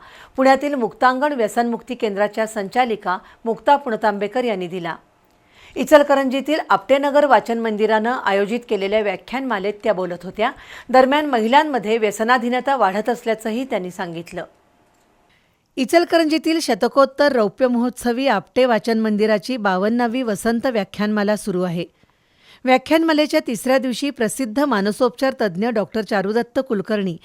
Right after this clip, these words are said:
यांनी प्रवास व्यसनमुक्तीचा या विषयावर मुक्ता पुणतांबेकर यांच्याशी संवाद साधला. पु ल देशपांडे यांच्या एक लाख रुपये देणगीतून एकोणीसशे ऐंशी साली पुण्यात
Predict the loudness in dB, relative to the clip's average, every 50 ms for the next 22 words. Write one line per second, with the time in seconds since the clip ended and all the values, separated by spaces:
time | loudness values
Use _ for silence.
0 | -20 -20 -20 -4 2 4 4 4 4 2 0 2 2 4 4 4 4 2 -2 -2
1 | -2 -2 0 2 0 2 2 0 0 -2 -4 -6 -6 -4 -2 -2 0 2 2 2
2 | 0 0 -2 -2 -2 0 0 0 0 -2 -4 -4 -8 -14 -20 -20 -4 0 0 0
3 | 0 0 0 0 0 2 0 -2 0 0 0 0 2 0 -2 0 0 0 0 2
4 | 0 0 -2 -2 -4 -2 -4 -6 -4 -2 -2 -2 0 -2 -4 -4 -4 -4 -4 -2
5 | -2 -2 -4 -4 _ _ _ _ _ _ _ _ _ _ _ _ _ -20 -20 -4
6 | 0 6 6 8 8 6 4 0 0 0 2 2 4 2 2 2 2 2 2 2
7 | 2 2 2 4 2 2 2 2 2 2 2 0 0 -2 -6 -2 0 0 0 2
8 | 2 0 0 -2 -2 -4 -4 -6 -6 -6 -10 -14 -20 -14 -6 -4 -4 2 4 4
9 | 4 4 2 0 -2 0 0 0 -2 -2 -4 -4 0 0 0 0 0 -2 -2 -2
10 | 0 0 0 0